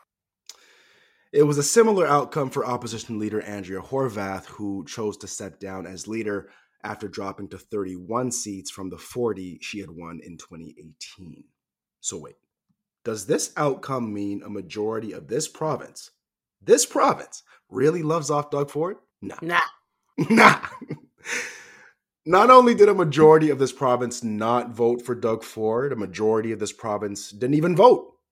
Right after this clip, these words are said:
Speaker 1: At my last check, just forty-three percent of voters exercised one of their most important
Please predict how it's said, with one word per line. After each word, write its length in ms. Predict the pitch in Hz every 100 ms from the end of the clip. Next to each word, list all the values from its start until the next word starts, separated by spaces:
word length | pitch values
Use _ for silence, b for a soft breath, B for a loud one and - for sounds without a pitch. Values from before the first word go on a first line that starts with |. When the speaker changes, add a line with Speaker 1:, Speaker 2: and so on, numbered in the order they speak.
| _ _ _ _ -
Speaker 1:
At 100 | 104
my 200 | 117 127
last 400 | 123 117 117 -
check, 340 | 180 156 -
just 300 | - 120 -
forty-three 500 | - 143 139 127 135
percent 340 | 123 117 - 117
of 100 | 104
voters 380 | 110 110 110 -
exercised 540 | 117 110 104 107 101 98
one 80 |
of 80 | 101
their 80 | 95
most 320 | 101 95 -
important 640 | 104 101 110 104 95 92